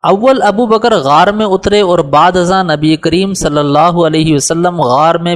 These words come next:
فروکش ہوئے اور بإذن الہی ایک مکڑی نے غار کے منہ پر ایک جالا تانا۔ ابن عباس رضی اللہ عنہم سے مروی ہے کہ قریش تمام شب آپ کے مکان کا محاصرہ کیے رہے۔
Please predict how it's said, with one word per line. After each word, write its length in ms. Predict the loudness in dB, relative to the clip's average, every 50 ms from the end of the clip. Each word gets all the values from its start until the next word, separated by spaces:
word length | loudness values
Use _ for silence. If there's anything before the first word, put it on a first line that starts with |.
| -4
فروکش 480 | -4 -2 -2 -2 0 -2 -4 -4 -6 -6
ہوئے 340 | -2 0 0 0 0 0 -4 -6 _ _ _ _ _ _ _ _ _ _ -4
اور 160 | -2 -2 -2
بإذن 460 | -2 -2 -4 -2 -2 -2 -2 -2 -4
الہی 560 | -4 -2 -2 0 2 2 2 2 0 0 -2 -2
ایک 180 | -2 -2 -2 -2 -4
مکڑی 380 | -4 -4 -2 -2 -2 -2 -2
نے 180 | -2 -2 -2 -2 -2 -2
غار 240 | 0 0 0 0 0
کے 200 | -2 -4 -4 -4
منہ 200 | -2 -2 -2 -2
پر 240 | 0 0 -2 -2 -2 -2
ایک 280 | -2 -2 -2 -2 -6 -6
جالا 380 | -2 0 0 2 2 2 0
تانا۔ 440 | -2 -2 -2 -2 -2 0 0 -2 -4 -6 -8 -12 _ _ _ _ _ _ _ _ _ _ _ _ _ _ _
ابن 240 | -6 -4 -4 -2 0
عباس 520 | 0 0 -2 -2 0 2 2 2 2 2 0
رضی 260 | -2 0 0 0 0
اللہ 200 | 2 2 2 2
عنہم 400 | 2 2 2 0 0 -2 -2 -2
سے 140 | -2 -4 -2
مروی 400 | -2 -2 -2 -2 0 0 0 0
ہے 180 | 0 0 -2 -4 -6 _
کہ 120 | -4 -4 -4
قریش 500 | -2 0 0 2 2 2 2 2 0 -2
تمام 480 | -4 -2 0 2 2 2 2 0 -2
شب 220 | -4 -2 -2 -2 -2 -2 -4 -6 -4
آپ 380 | -2 0 2 2 2 0 -2 -4
کے 120 | -4 -2
مکان 460 | -2 -2 -2 -2 0 0 0 -2 -2
کا 120 | -2 -2 -2
محاصرہ 600 | 0 0 -2 -2 -2 -2 -2 0 0 0 0 0
کیے 340 | 0 -2 -4 -2 0 2 2
رہے۔ 320 | 2 2 2 0 -2 -4